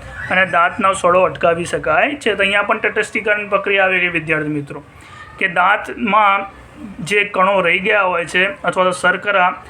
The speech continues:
તો બેક્ટેરિયા એને શું કરી નાખે છે ભાઈ?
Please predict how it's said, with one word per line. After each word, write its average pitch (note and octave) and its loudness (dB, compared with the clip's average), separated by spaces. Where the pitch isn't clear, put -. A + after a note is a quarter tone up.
તો F3 -4
બેક્ટેરિયા A3 0
એને G#3 2
શું A#3 -6
કરી A3 0
નાખે G3+ 2
છે F#3+ 0
ભાઈ? F#3+ -2